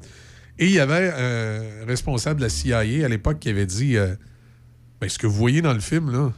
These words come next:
c'est rien à comparer de nos vraies technologies actuelles. » C'était assez troublant. Et moi, je me souviens, ça, en mille neuf cent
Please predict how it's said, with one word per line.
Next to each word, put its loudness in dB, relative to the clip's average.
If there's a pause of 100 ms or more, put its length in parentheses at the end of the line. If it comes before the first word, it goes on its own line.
(200)
c'est -6
rien 0
à 0
comparer -2
de -2
nos 0
vraies 0
technologies 0
actuelles. » -2 (1400)
C'était 0 (100)
assez 0
troublant. 2 (260)
Et 2
moi, 2
je -2
me 2
souviens, 0
ça, 0
en 0
mille 0
neuf 2
cent 0